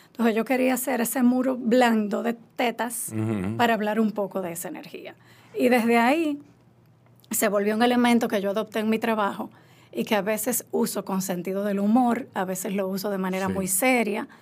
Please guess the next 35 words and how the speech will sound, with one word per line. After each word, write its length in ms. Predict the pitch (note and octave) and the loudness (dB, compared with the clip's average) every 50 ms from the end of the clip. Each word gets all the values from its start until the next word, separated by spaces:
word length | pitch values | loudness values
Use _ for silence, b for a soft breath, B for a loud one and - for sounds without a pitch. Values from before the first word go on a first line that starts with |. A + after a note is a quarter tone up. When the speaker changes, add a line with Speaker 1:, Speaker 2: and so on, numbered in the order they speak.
| B B B B B - | B B B B B -10
Speaker 1:
porque 220 | G#3 F#3+ G#3+ F#3+ | -6 -4 -4 -2
yo, 120 | F#3+ G3 F#3+ | -2 -2 -2
por 140 | A3 A3 | -2 -2
ejemplo, 420 | A3 F#3+ G#3+ G#3 G3+ G#3 G#3 G3 G3 | 0 -2 -2 -4 -4 -4 -4 -4 -2
hice 220 | G3 G3 F#3+ - | -4 -6 -6 -4
una 160 | G#3+ G#3 G3+ | -2 -2 -2
pieza 280 | G3 - G3+ F#3+ - G#3 | -2 -2 -4 -4 -4 -6
que 100 | F#3+ G3 | -6 -6
se 120 | - G3+ | -6 -6
llama 300 | F#3 G3 G3 G3+ G3+ G3 | -4 -4 -2 0 0 -2
Beach 300 | F3 F3+ A3 G3+ - - G3+ | 0 0 -2 -2 -2 -4 -2
Balls, 640 | F#3 A3+ A3+ G#3+ F#3+ F#3 G3 G#3 - - - - F3 | 0 0 0 0 -2 -4 -6 -8 -8 -10 -10 -8 -6
Speaker 2:
Ujú. 320 | A#2 G#2 G2 G2+ A2 A#2+ D3 | -4 -4 -2 -2 -4 -6 -4
Speaker 1:
que 120 | - A3+ - | -8 -8 -6
son 220 | - A3+ G#3 G3 | -4 -4 -4 -2
pelotas 400 | - G#3 F#3+ F#3+ F#3+ F#3+ A3 F#3+ | -2 -2 -2 -2 -2 -4 -4 -2
de 80 | G#3+ A3+ | -2 -4
Speaker 2:
Sí. 40 | A3 - | -2 0
Speaker 1:
playa, 480 | C4+ B3+ B3+ B3 A3+ A3 G#3 A3+ A#3+ A#3 | 2 2 4 4 2 0 0 0 -2 0
pero 180 | A#3+ G#3+ G3 G3 | -2 -2 -2 -2
las 240 | F#3+ G3 E3+ F#3 G3+ | -4 -4 -4 -4 -4
llamé 420 | F#3 G3 F3 F#3 G#3 G#3 G#3 G3 | -4 -4 -2 -2 -2 -2 -4 -6
pelotas 640 | F#3+ - - - F3+ E3+ E3 E3+ - - F#3 F3+ - - | -10 -10 -8 -8 -6 -6 -6 -8 -6 -6 -6 -6 -6 -6
de 260 | F#3+ G3 F#3 F#3 F#3 | -4 -4 -4 -4 -6
Speaker 2:
Mm, 640 | F#3+ - - - - - - A#2 A2+ - - - - | -8 -12 -16 -14 -12 -10 -6 -6 -8 -8 -10 -8 2
pelotas, 520 | - A2 G2+ - G2+ G2 - A2+ A#2 A#2 | 4 4 4 4 2 4 4 4 4 4
Speaker 1:
puntas, 40 | A#2+ | 2
Speaker 2:
uh, 260 | A#2 G#2+ G#2 G#2+ G#2+ | -2 0 0 0 0
sí. 160 | - - A2+ | 0 0 -2
Speaker 1:
o 60 | G2 - | 0 0
sea, 240 | - G#3+ G3 F3 | -2 -2 -4 -4
Speaker 2:
Ujú. 120 | F3+ - G#2 | -4 -4 -2
Speaker 1:
beach 280 | D3+ F#3+ F#3+ - - | -2 -2 -2 -4 -4
balls. 380 | - - C#3 B2+ A#3 - - - | -4 -4 -2 -2 -4 -6 -8 -10
Speaker 2:
Ujú. 80 | G#2 | -14